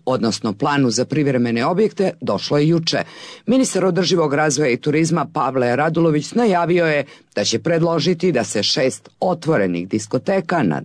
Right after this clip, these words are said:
donjem šetalištu u slovensku obalu zadrži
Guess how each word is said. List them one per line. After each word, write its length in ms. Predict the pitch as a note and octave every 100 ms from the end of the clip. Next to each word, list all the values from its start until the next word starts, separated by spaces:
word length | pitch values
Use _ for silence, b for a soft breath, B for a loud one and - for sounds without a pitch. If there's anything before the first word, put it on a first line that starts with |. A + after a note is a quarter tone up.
| -
donjem 340 | C3+ D#3+ D#3
šetalištu 680 | - E3+ E3 F#3 F3 E3 -
u 40 |
slovensku 600 | E2+ B2+ G#2+ F2+ - -
obalu 400 | A#2+ F3 F3 D#3 E3 B B
zadrži 640 | - A3 D#3+ D#3 B2 C#3+